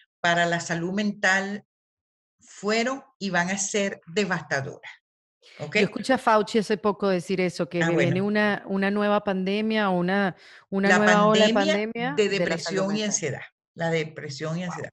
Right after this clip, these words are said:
Speaker 1: totalmente. Eh, las cifras son alarmantes, ya hay cifras como ha aumentado, si eran veinticinco por ciento, ahora ya está en cincuenta por ciento, o sea,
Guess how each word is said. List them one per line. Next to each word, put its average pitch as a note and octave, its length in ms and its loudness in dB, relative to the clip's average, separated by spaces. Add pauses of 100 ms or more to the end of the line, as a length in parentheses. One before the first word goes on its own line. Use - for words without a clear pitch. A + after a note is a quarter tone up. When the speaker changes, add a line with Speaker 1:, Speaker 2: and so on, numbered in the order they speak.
Speaker 1:
totalmente. E3+ 720 -2 (720)
Eh, D#3 500 -4
las D#3+ 200 -4
cifras E3+ 420 -4
son D#3+ 320 -4
alarmantes, D#3+ 1000 -2
ya D3+ 180 2
hay D3+ 200 -2
cifras D#3 680 -6
como D#3 220 -4
ha D#3 40 -4
aumentado, D3+ 800 -4 (240)
si D#3+ 220 -2
eran D#3 340 0
veinticinco D#3+ 580 -6
por D#3 160 -6
ciento, D#3 380 -8
ahora D#3 140 -2
ya C#3+ 100 -6
está D3+ 160 -8
en D3+ 60 -6
cincuenta D#3 500 -4
por D3 140 -6
ciento, D#3+ 400 -4
o - 20 -10
sea, C3+ 260 -4